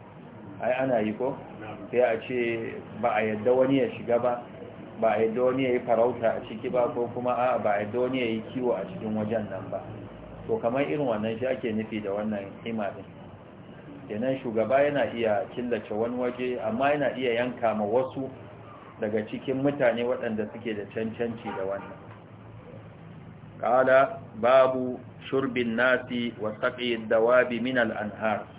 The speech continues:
Babi da yake magana akan mutane su sha, haka nan dabbobi a shayar da su daga ƙorami.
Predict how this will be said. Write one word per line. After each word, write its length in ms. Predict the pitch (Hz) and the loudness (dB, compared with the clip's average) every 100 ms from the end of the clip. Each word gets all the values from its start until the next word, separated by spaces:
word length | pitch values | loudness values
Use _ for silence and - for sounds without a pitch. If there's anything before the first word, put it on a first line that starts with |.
| - - - - - - - - | -18 -20 -20 -20 -20 -20 -14 0
Babi 360 | 117 123 123 107 | 4 4 2 0
da 80 | |
yake 260 | 113 113 117 | 0 0 0
magana 500 | 107 104 127 123 95 | 0 2 4 4 0
akan 480 | 107 135 131 120 117 - - | -2 4 4 4 -4 -8 -8
mutane 540 | 113 131 123 113 120 123 120 | -4 0 4 4 4 -2 -6
su 60 | 107 - | -6 2
sha, 340 | 120 123 120 - - - - - - | 4 4 0 -8 -16 -16 -16 -16 -4
haka 280 | - 123 127 | 0 2 4
nan 260 | 113 120 117 | 4 2 4
dabbobi 540 | 127 120 127 123 131 | 2 4 2 4 2
a 140 | 131 107 | 2 0
shayar 420 | 120 120 127 123 | 4 6 6 2
da 100 | 120 113 | 0 0
su 140 | 135 135 | -2 0
daga 260 | 117 113 107 | 2 2 0
ƙorami. 540 | 113 113 110 113 123 | 2 4 4 2 0